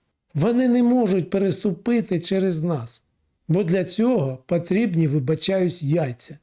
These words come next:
А з українцями жартувати – це дуже небезпечно. І вони про це знають. Вони також знають, що українці вже давно послали в ігнор всю Банкову і живуть окремим своїм життям.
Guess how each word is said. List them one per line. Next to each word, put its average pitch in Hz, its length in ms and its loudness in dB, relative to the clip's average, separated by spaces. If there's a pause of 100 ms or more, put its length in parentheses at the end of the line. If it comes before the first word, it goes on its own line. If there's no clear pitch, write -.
(380)
А 185 140 -2
з 170 80 2
українцями 190 720 2
жартувати – 165 760 0
це 160 160 -6
дуже 175 300 0
небезпечно. 151 800 -2 (400)
І 185 100 0
вони 190 440 2
про 156 240 0
це 185 340 0
знають. 135 600 -2 (520)
Вони 226 260 2
також 202 460 2
знають, 190 480 2
що 180 140 0
українці 190 720 0
вже 165 240 0
давно 180 720 2 (120)
послали 180 580 0
в 156 180 2
ігнор 196 440 2 (220)
всю 196 220 0
Банкову 156 680 0
і 156 80 2
живуть 185 480 0 (120)
окремим 180 580 0
своїм 165 420 2
життям. 139 420 -6